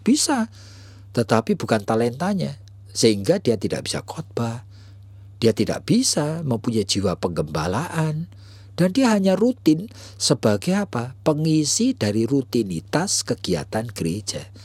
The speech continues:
Tetapi dia tidak berinovasi dan tidak kreatif. Dan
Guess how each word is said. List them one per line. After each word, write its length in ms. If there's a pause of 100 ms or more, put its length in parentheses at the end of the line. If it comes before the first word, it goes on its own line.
(320)
Tetapi 480
dia 160
tidak 480
berinovasi 1080 (360)
dan 160
tidak 320
kreatif. 560 (400)
Dan 160